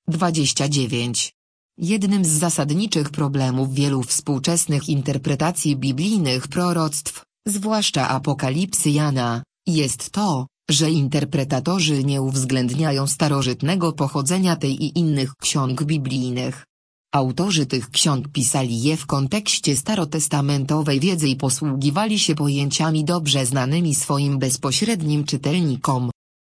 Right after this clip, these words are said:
Choć poszukiwanie w całej Biblii fragmentów tekstu przypominających tekst studiowany w Apokalipsie Jana może być użyteczne,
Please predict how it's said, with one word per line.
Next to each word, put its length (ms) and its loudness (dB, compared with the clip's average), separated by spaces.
Choć 200 0
poszukiwanie 720 0
w 60 -4
całej 420 0
Biblii 420 0
fragmentów 800 0
tekstu 420 -2
przypominających 1080 2
tekst 340 -2
studiowany 800 0
w 80 0
Apokalipsie 880 0
Jana 320 2
może 320 2
być 240 0
użyteczne, 800 0